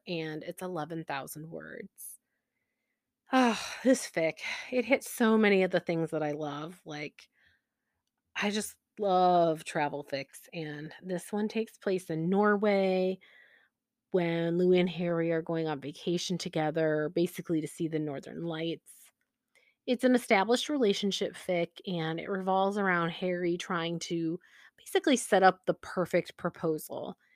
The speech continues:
It's really lovely and fluffy, but there's this depth of emotion to it too.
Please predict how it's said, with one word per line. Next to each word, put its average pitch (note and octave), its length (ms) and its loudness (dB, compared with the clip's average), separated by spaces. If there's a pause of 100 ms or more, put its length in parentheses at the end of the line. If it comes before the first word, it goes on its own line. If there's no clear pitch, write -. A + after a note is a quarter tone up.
(500)
It's G3+ 160 -10
really G3+ 320 2
lovely G3 440 4
and F3+ 120 2
fluffy, E3+ 440 -2
but E3 240 2
there's F3+ 480 0 (160)
this F3+ 220 -14 (120)
depth E3+ 340 -4
of D#3+ 120 -6
emotion C#3+ 580 -6
to D#3 180 -10
it D#3 180 -12
too. - 420 -10